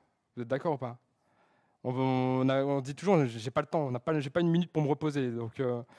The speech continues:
donc on est toujours stimulé. On ne prend pas, on ne prend plus ce temps de voir et savoir si notre être intérieur est en bonne santé.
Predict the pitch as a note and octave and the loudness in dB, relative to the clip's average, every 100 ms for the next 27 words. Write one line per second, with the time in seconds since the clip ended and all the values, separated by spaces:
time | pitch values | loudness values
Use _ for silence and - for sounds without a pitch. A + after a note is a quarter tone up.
0 | - - - _ - C#3 D3 D3+ D#3+ F3+ | -20 -20 -20 _ -8 2 2 2 0 2
1 | A3 G#3+ F#3 - _ D#3 - E3+ E3 D#3 | 4 2 -4 -14 _ -18 -8 0 2 2
2 | C#3 - _ _ _ _ _ _ - - | 2 -4 _ _ _ _ _ _ -10 -2
3 | C3+ D#3+ G3+ G3+ - - C#3+ C3+ C#3+ C3 | -2 0 2 0 -2 -2 -2 0 -2 -2
4 | - G#3+ F#3 E3 F3+ G3 D#3 C#3 B2+ D3 | -4 -6 -4 2 2 2 -4 -6 -2 0
5 | F#3 D3+ - D#3 D3 F#3+ - C#3+ - - | 0 0 0 0 0 -2 -2 -4 -4 -6
6 | F3+ - D3 C#3 C3 D3+ D3 C#3 C3+ F3+ | -6 -4 -6 -4 -2 -2 -2 -2 0 0
7 | E3+ D#3 C#3 C#3+ | 0 -2 -2 -4